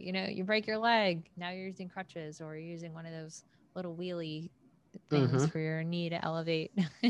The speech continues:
Speaker 2: Right.
Speaker 1: And then permanent, you know, people who use wheelchairs, walkers, canes, um, on a regular basis. So you are benefiting everyone.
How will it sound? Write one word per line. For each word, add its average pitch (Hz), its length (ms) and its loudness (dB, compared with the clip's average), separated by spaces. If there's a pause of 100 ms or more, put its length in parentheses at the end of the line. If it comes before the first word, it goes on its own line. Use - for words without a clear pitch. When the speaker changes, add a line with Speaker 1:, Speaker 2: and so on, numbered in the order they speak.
(180)
Speaker 2:
Right. 143 340 6 (160)
Speaker 1:
And 220 120 2
then 220 140 2
permanent, 208 600 0
you 185 100 -6
know, 185 120 -6
people 190 380 -8 (240)
who 185 80 -6
use 180 320 -8
wheelchairs, 165 420 -8
walkers, 160 460 -4
canes, 160 560 -6 (640)
um, 165 180 -10
on 165 140 -8
a 165 40 -8
regular 170 300 0
basis. 165 520 -4
So 160 360 -2 (380)
you 196 100 0
are 208 120 4
benefiting 185 500 0
everyone. 160 580 -2